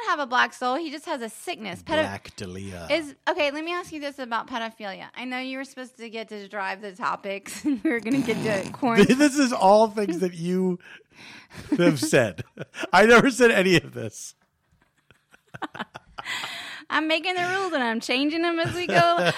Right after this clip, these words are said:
Speaker 1: right, here's the deal. Do you think pedophilia
Speaker 2: <laughs> Oh, my God!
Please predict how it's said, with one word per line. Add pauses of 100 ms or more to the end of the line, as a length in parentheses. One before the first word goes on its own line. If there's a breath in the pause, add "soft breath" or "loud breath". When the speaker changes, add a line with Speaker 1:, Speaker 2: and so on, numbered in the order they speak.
(100)
Speaker 1:
right,
here's
the
deal. (360 soft breath)
Do
you
think (1200)
pedophilia
Speaker 2:
<laughs>
Oh,
my
God!